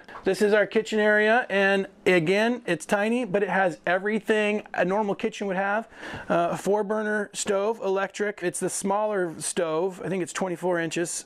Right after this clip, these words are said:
uh, and, and smaller than the standard stove, but it is a four burner electric stove.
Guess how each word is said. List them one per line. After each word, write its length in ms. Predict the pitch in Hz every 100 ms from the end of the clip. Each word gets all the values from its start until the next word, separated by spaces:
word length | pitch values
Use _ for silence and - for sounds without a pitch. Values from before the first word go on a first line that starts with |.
| -
uh, 480 | 156 151 143 143 123 - _ _ _ - - - - - -
and, 320 | 160 147 147
and 300 | - 180 143 -
smaller 320 | - 160 151
than 140 | 147 143
the 80 | 135
standard 380 | - 180 165
stove, 240 | 139 156 156
but 100 | 143
it 120 | 147
is 200 | 170 165
a 60 | 151
four 220 | 175 170
burner 280 | 170 170 160
electric 360 | 160 160 156
stove. 360 | - 165 165